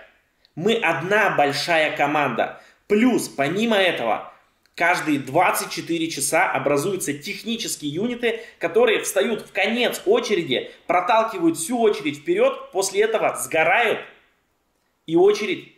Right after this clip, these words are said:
проталкивается вперед. Люди уходят на выплаты. В основном маркетинге лифт двадцать один уровень или двадцать один этаж, называйте это как угодно.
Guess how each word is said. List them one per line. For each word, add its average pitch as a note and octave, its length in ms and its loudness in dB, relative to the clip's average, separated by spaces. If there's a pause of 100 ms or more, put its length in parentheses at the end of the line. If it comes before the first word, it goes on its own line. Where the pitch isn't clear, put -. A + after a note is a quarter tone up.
(100)
проталкивается C#3+ 680 0
вперед. C3 500 -2 (140)
Люди G#3 560 -2
уходят E3 640 -2
на C#3 160 0
выплаты. D3 480 -2 (480)
В C3 60 -2
основном A3 320 2
маркетинге F#3 480 0
лифт E3+ 400 -4
двадцать F3+ 440 0
один D#3+ 440 -2
уровень C#3 400 0
или - 140 0
двадцать E3+ 460 0
один E3 220 -2
этаж, C#3+ 320 0
называйте D3 440 -2
это C3 120 -4
как C#3 220 -8
угодно. B2+ 400 -2